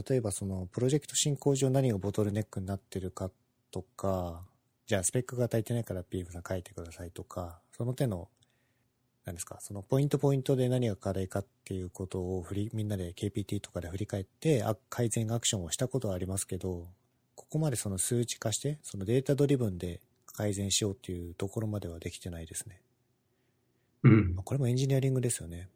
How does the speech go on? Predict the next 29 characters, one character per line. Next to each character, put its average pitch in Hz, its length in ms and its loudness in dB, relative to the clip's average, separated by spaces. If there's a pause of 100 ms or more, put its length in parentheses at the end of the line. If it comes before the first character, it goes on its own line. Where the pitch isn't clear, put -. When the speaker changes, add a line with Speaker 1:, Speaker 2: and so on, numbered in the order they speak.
(240)
Speaker 1:
必 - 240 -4
要 110 100 2
な 110 80 0
こ 110 140 -2
と 110 100 0
だ 87 100 -2
と 90 120 -8
思 85 100 -8
い 85 60 -8
ま 80 100 -18
す。 - 180 -12 (640)
Speaker 2:
う 120 60 10
ん、 98 400 8
そ 120 160 4
う 95 40 4
な 92 100 2
ん 98 80 6
で - 20 2
す - 140 -2
よ 110 60 4
ね。 104 180 4 (800)
で、 127 360 8
こ - 160 6
う 208 60 12
い 220 60 12
う 214 60 10
数 208 240 12
字 196 180 10
を、 185 300 8